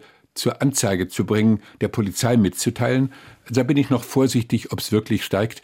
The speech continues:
weil generell nimmt die Jugendgewalt ab und das auch im Dunkelfeld. Also, äh, die Zahl der Opfer, wenn wir, äh, in Niedersachsen machen wir alle zwei Jahre,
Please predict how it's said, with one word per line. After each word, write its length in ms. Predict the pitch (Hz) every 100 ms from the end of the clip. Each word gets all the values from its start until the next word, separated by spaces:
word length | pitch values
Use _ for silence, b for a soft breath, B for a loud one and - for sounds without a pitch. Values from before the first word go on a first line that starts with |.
| B -
weil 160 | 113
generell 720 | 113 123 123 110 107 117 156 -
nimmt 340 | 113 127 -
die 140 | 113 104
Jugendgewalt 720 | 110 117 117 113 120 117 -
ab 220 | 160 - b b b _
und 200 | 107 95 _
das 200 | - -
auch 200 | - 110
im 120 | 113 101
Dunkelfeld. 640 | 160 - 87 101 82 - -
Also, 260 | 101 98 B B _ -
äh, 160 | 101
die 180 | 95 101
Zahl 280 | - 107 107
der 160 | 113 -
Opfer, 380 | - 110 85 b -
wenn 160 | 107 98
wir, 220 | 98 98 b b -
äh, 360 | - 98 107
in 100 | 107
Niedersachsen 560 | 110 135 113 107 - 113
machen 220 | 92 101
wir 80 | 98
alle 160 | 101
zwei 240 | - - 98
Jahre, 420 | 95 104 110